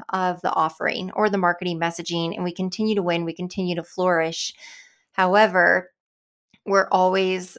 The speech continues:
looking for fine-tuning in all of the steps of our process because the market is changing at a rapid pace, new technologies, new processes, new methodologies, new ways of going to market.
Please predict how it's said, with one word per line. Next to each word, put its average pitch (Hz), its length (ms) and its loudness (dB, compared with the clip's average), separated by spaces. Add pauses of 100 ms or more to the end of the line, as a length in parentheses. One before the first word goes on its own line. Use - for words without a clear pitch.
looking 196 540 -4
for 175 420 0
fine-tuning 180 880 -2
in 180 280 -4
all 190 260 -4
of 202 80 -6
the 208 100 -6
steps - 320 -6
of 190 80 -6
our 196 100 0
process 220 760 -2 (480)
because 220 560 2
the 226 140 2
market 220 360 2
is 208 160 -4
changing 202 500 0
at 190 120 0
a 190 40 0
rapid 196 500 -4
pace, 180 460 -6
new 214 200 -2
technologies, 175 920 -4
new 202 160 0
processes, 180 880 -4
new 202 140 -2
methodologies, 175 920 -4
new 214 180 0
ways 190 400 -2
of 165 220 0 (680)
going 196 280 4
to 196 60 -2
market. 180 600 0